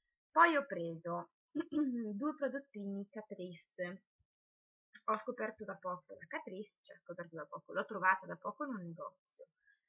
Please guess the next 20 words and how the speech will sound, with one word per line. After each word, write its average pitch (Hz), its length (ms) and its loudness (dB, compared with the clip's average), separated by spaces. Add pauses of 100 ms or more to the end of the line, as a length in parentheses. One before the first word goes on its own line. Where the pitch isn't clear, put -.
(200)
eh, 165 240 -2
in 170 160 -4
centro 165 460 -10
Bergamo. - 760 -12
Ehm, 175 1160 -4 (280)
su 247 680 -4
siti 220 440 -8
non 208 160 -2
l'avevo 180 300 -2
mai 170 200 -6
acquistata, - 800 -6 (540)
però 254 300 6
siccome 208 360 -8
avevo 175 240 -4
preso, 170 720 -6
eh, 160 260 -8
questi 160 600 -12
ombretti 170 460 -8
qua - 160 -12
cremosi, 165 800 -8